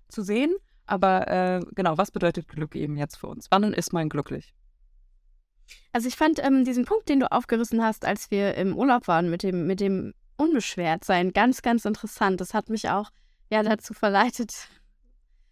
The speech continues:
Speaker 2: einen unbeschwerten Moment herbeizuf-, ganz bewusst auch herbeizuführen, weil ich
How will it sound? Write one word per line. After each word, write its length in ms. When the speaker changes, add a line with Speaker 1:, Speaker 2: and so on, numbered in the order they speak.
Speaker 2:
einen 240
unbeschwerten 580
Moment 400
herbeizuf-, 600
ganz 220
bewusst 460
auch 180
herbeizuführen, 840
weil 160
ich 140